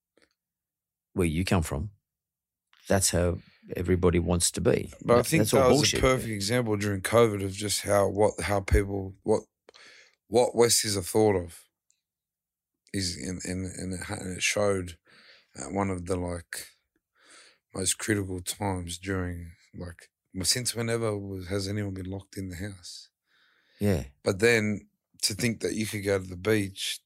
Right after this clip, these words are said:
Speaker 2: down here, but you couldn't drive down the road where I was from, once again, fuck you.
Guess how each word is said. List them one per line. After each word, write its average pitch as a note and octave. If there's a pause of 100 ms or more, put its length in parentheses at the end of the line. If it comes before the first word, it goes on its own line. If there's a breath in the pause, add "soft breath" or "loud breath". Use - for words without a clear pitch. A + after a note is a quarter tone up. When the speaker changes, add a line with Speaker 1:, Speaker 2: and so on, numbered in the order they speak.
Speaker 2:
down F#2
here, F#2 (840)
but -
you G2+
couldn't G2
drive F#2+
down F#2
the F2
road F#2
where F2+
I G#2
was G2+
from, F#2 (1400)
once G2+
again, G#2
fuck -
you. F2+